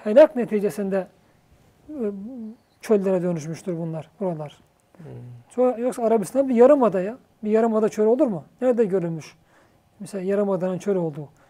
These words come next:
Speaker 1: Üç tarafı denizlerle kaplı bir yer. Şimdi
Speaker 2: Evet.
Speaker 1: fakat çölleşmesi tamamen helak neticesindedir.
Speaker 2: Helaktan.
Speaker 1: Mesela işte bu en, orada kurulan en büyük medeniyetlerden birisi Ahkaf. Ee, Hazreti
Speaker 2: Evet.
Speaker 1: Salih,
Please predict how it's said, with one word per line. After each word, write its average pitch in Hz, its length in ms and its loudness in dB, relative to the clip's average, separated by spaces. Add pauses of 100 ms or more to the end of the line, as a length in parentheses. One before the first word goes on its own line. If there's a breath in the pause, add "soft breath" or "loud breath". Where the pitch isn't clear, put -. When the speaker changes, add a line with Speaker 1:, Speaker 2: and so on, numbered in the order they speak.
(160)
Speaker 1:
Üç 269 120 -2
tarafı 208 360 -2
denizlerle 233 440 2
kaplı 214 340 -2
bir 220 60 0
yer. 214 220 2 (400 soft breath)
Şimdi 240 120 -8
Speaker 2:
Evet. - 80 -6
Speaker 1:
fakat 302 280 2 (640)
çölleşmesi 240 600 0
tamamen 262 400 0
helak 226 260 2
neticesindedir. 165 560 -6
Speaker 2:
Helaktan. 127 380 -10 (320 soft breath)
Speaker 1:
Mesela 240 320 -2
işte 240 280 0
bu 269 120 4
en, 277 300 0 (220)
orada 254 260 2
kurulan 247 420 2 (420 soft breath)
en 254 180 4
büyük 220 180 -2
medeniyetlerden 214 800 0
birisi 226 200 0
Ahkaf. 240 540 2 (640 soft breath)
Ee, 175 400 -2 (320)
Hazreti 208 420 -2
Speaker 2:
Evet. 123 160 -2
Speaker 1:
Salih, 226 340 2